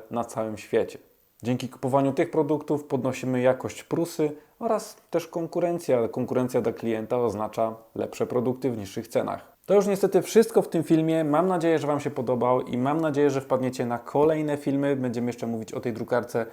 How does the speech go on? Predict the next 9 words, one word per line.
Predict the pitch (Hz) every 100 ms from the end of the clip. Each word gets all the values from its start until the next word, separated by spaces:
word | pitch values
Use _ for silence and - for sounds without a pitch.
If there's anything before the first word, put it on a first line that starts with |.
| - - -
e, | 110
bardziej | 95 127 170 185 170
w |
szczegółach. | - 151 123 123 117 113 117
Będę | 120 120
pokazywał | 117 120 123 117 123
Wam | 113 123 113
wydruki | 110 147 147 147 135
testowe, | 127 - 127 110 120